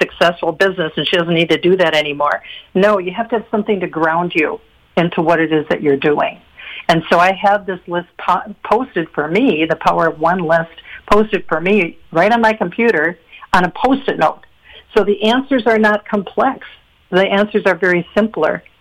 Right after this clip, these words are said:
simple, but it's a way to ground yourself every day on, "This is what my business is about." And then off, when I'm off floating around, <laughs> because like Yoda, I like to fly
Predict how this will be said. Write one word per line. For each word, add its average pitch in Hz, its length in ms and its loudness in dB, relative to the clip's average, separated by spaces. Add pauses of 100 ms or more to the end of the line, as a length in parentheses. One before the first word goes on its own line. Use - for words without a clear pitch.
(140)
simple, 262 300 2
but 170 120 0
it's 160 160 -4
a 170 40 4
way 190 240 2
to 202 80 0
ground 165 420 -2
yourself 220 440 2
every 175 260 -2
day 170 440 0 (300)
on, 180 160 2
"This 202 180 2
is 214 120 -4
what 175 140 0
my 165 120 0
business 165 360 -2
is 170 140 -2
about." 170 380 0
And 208 160 2
then 294 140 4
off, 359 280 0
when 269 180 2
I'm 254 140 4
off 240 240 2 (100)
floating 214 340 2
around, 170 580 0
<laughs> - 60 -20 (640)
because 233 280 2
like 208 220 2
Yoda, 202 240 2
I 185 120 2
like 185 240 0
to 185 120 -6
fly 175 300 -4